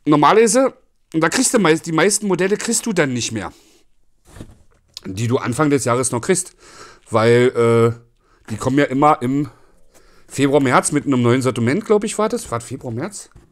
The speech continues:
Februar, März kommen sie mit einem neuen Sortiment. Und ich bin, ich mach seit über zehn Jahren, mach ich den gleichen Fehler und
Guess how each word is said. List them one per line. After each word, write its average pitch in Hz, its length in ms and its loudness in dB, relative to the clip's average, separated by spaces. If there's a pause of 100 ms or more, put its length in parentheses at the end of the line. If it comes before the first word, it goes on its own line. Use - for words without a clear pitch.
(640)
Februar, 147 240 -2
März 151 220 -2
kommen 175 140 -2
sie 160 80 0
mit 151 140 -2
einem 143 60 0
neuen 131 180 0
Sortiment. 120 500 -4 (800)
Und 143 640 2 (880)
ich 120 100 -4
bin, 165 160 0
ich 120 140 -8
mach 156 120 -2
seit 170 240 -2 (160)
über 240 240 0
zehn 208 180 -4
Jahren, 185 180 0
mach 160 100 -2
ich 135 100 -6
den 123 120 -6
gleichen 175 280 -2
Fehler 190 380 0
und 147 200 -4